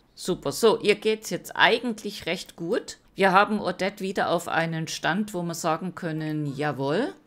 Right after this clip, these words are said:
Da werden wir gleich mal hier alles verkaufen. Jetzt Schluss mit Rutschen. Hey, hörst du jetzt auf mit Rutschen?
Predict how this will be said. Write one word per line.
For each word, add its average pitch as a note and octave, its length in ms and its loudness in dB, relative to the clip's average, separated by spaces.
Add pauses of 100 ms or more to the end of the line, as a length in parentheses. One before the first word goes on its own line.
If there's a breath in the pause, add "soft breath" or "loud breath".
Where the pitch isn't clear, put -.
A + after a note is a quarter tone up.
(140)
Da F3 140 0
werden F#3 280 -2
wir F3 100 -4
gleich E3+ 380 -2
mal F3+ 180 -2
hier F3 600 -2 (340)
alles D#3+ 360 4
verkaufen. F#3+ 920 -2 (360)
Jetzt - 520 -10 (240)
Schluss A3+ 340 -2
mit G#3 240 -6
Rutschen. F#3+ 440 -6 (400)
Hey, F#3 360 0
hörst D#3 260 -4
du F#3+ 40 -6
jetzt D#3 320 -6
auf - 280 -2
mit D#4+ 240 -12
Rutschen? F#3+ 400 -8